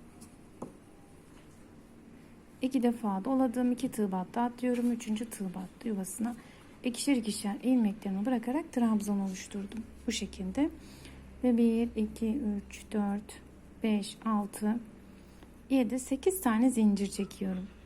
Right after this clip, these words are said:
Zinciri birleştirdim ve sık iğne bir, iki, üç, dört, beş,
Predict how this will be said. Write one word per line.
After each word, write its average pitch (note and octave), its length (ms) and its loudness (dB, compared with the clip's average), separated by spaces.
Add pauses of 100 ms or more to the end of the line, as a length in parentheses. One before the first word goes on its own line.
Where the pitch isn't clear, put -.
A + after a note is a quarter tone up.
(540)
Zinciri A3+ 520 6
birleştirdim B3+ 880 2
ve A#3+ 100 2
sık - 320 -2
iğne F#3+ 340 0
bir, G#3+ 360 0 (1040)
iki, A3 540 0 (1160)
üç, A3+ 500 0 (1200)
dört, A3+ 540 2 (1400)
beş, A#3+ 640 0